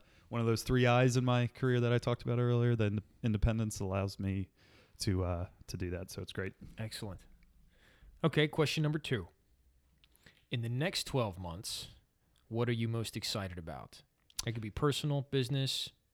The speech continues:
Speaker 2: fa-, whatever. Just next twelve months, what's at the top of your radar for excitement?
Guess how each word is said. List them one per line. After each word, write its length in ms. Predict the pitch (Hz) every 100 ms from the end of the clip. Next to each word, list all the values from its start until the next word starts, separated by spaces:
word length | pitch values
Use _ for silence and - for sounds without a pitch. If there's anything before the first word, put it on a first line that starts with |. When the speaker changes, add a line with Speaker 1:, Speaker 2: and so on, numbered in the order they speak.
| _
Speaker 2:
fa-, 180 | - 120 113
whatever. 380 | 123 110 80 - _
Just 200 | 107 - -
next 220 | 120 139
twelve 200 | - 165
months, 360 | 139 113 110 - - _ - _ _ -
what's 180 | 120 -
at 60 |
the 60 | 107
top 300 | - 120 -
of 20 |
your 100 | 110
radar 380 | 101 107 98 95
for 440 | - 104 98 90 - _ _ _ - - - - _ _ - - _ _ _ -
excitement? 460 | - - 64 -